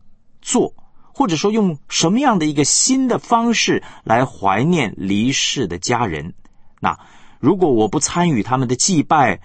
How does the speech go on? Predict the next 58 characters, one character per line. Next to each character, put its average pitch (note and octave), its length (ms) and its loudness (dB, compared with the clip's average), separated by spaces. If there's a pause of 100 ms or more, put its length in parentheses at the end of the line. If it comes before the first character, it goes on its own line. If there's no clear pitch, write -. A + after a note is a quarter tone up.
(140)
他 B2+ 140 -2
们 C3 80 -2
又 B2+ 100 2
说 C3+ 180 0
我 F#2+ 160 0
不 A#2+ 120 -4
孝 F#3 280 2
顺， A#2+ 320 -2 (200)
回 A2+ 180 0
到 C#3 160 2
家 C#3+ 240 2
中， C#3 300 0 (160)
我 G#2 120 2
真 A3 300 0
的 D#3+ 100 0
不 - 160 -6
知 D#3 140 -2
道 B2+ 220 0
该 G#2+ 180 -2
怎 F#2 180 -8
么 E2+ 120 -12
做。 - 320 0 (640)
那 E3 100 0
么 E3 60 2
甚 G3 200 2
至 D#3+ 140 2
有 A2 160 4
人 A#2+ 160 0
说 F3+ 240 2
呢， C3 160 0 (320)
啊， G2 220 0
是 - 180 0
不 F3 60 -2
是 D3 180 -4
在 C3 340 0
死 - 280 0
人 C3+ 160 2
面 F3+ 200 2
前 A2 280 -2
磕 G3 220 -2
头 A2+ 260 0
烧 F#3+ 260 2
香， G3+ 340 2 (220)
该 D3+ 160 0
怎 G#2+ 160 -2
么 G2 120 0
处 A3+ 280 0
理 F#2 180 0
这 D3 120 -2
样 A#2+ 160 0
的 F#2+ 60 0
一 G2+ 60 -2
个 A2+ 120 0
问 E3+ 240 0
题 - 180 -10
呢？ G#2 140 -4 (640)
其 A#3+ 160 0
实 A3+ 220 0